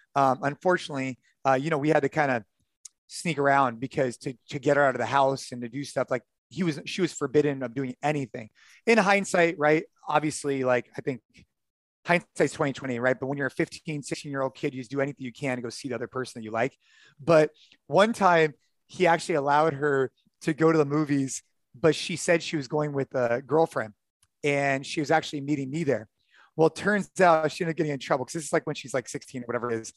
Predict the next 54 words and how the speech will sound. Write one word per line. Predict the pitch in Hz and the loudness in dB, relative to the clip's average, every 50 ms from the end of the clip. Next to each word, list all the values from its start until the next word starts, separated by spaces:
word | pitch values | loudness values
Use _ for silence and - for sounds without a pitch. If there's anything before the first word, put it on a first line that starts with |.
| _ _ _ _ _ - | _ _ _ _ _ -4
And | 147 143 139 139 139 131 123 _ _ _ _ _ | -2 0 0 2 2 0 -2 _ _ _ _ _
he | - - 165 | -8 -8 -8
drops | 135 - 165 165 175 - - | -2 2 2 2 2 2 0
her | 160 156 | 0 2
off | 156 147 - - | 2 2 2 -2
and | 135 143 | -6 -8
then | 147 | -8
he | 135 127 151 | -8 -8 -8
stayed | 139 - - - - - - 170 180 214 202 147 120 110 - _ - | -8 -8 -8 -8 -6 -2 2 4 4 4 4 2 -2 -6 -8 _ -2
at | 143 160 - - | 0 0 0 0
the | 151 | -4
movie | 147 156 165 170 139 147 - - | -4 -4 -4 -4 -4 -8 -10 -6
in | - 165 170 | -6 -4 -2
the | 156 | -2
back. | 131 113 160 160 156 135 120 - - _ _ _ _ _ - | 0 2 4 4 4 4 0 -4 -12 _ _ _ _ _ -2
And | 143 143 | 0 2
I, | 147 160 180 - | 4 2 2 2
it | 175 | 2
was, | 165 170 175 170 - | 2 4 2 2 2
I | 147 170 185 | 4 4 4
was | 185 170 139 - | 4 4 0 0
there | 151 143 135 123 - _ _ _ - | 0 0 0 -2 -4 _ _ _ 2
and, | 185 185 | 4 6
like, | 180 170 - | 6 6 4
I | 214 214 | 6 4
don't | 240 254 233 | 4 4 4
think | 226 190 | 2 0
we | 196 185 | 2 2
really | 180 180 165 151 | 2 4 4 4
did | 143 160 165 | 4 4 2
anything, | 170 170 - 170 170 160 | 2 0 0 -2 0 2
like, | 156 151 143 - - | 2 2 2 0 -2
weird | 147 151 151 160 165 165 | 0 2 2 4 4 4
or | 170 | 4
anything. | 175 180 180 190 185 | 4 4 4 4 4
I | 156 | 4
probably | - - 175 165 160 | 4 4 2 2 2
put | 170 175 | 2 0
my | 160 | 0
arm | 147 147 147 156 160 | 2 2 0 0 0
around | 160 156 160 165 160 | 0 0 0 2 0
her, | 170 180 180 _ _ _ - _ _ - | 0 -2 -2 _ _ _ -20 _ _ -4
but | 135 170 170 151 147 - _ _ _ _ _ _ | 2 4 6 6 6 4 _ _ _ _ _ _
yeah, | - 165 165 | 2 2 2
he | 143 151 196 | 4 2 2
was | 208 196 156 | 2 4 4
that | 175 165 151 | 4 4 6
guy | 165 160 160 160 151 | 6 6 6 6 4
who | 147 139 | 2 -2
stayed | - - - 156 160 156 143 | -6 -4 -2 2 2 2 2
there. | 147 131 127 127 117 - _ _ _ _ - | 2 2 2 2 0 -2 _ _ _ _ -4
And, | 135 135 131 131 131 135 | -2 0 0 0 0 0
um, | 131 127 123 120 117 107 _ _ _ _ _ _ - | 0 0 -2 -4 -6 -12 _ _ _ _ _ _ -12
so | - - 185 | -4 -4 -2